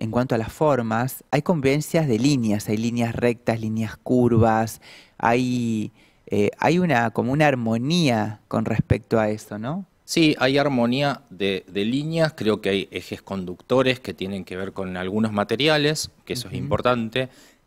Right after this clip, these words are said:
Speaker 2: el rescate de materiales, eh, como las melaminas, que yo siempre digo que en realidad hoy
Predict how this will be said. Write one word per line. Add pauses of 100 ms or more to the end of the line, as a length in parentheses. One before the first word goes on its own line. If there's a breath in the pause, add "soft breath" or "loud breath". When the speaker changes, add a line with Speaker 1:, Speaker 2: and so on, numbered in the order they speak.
(140)
Speaker 2:
el
rescate (920)
de
materiales,
eh, (560 soft breath)
como
las
melaminas,
que
yo
siempre
digo
que
en
realidad
hoy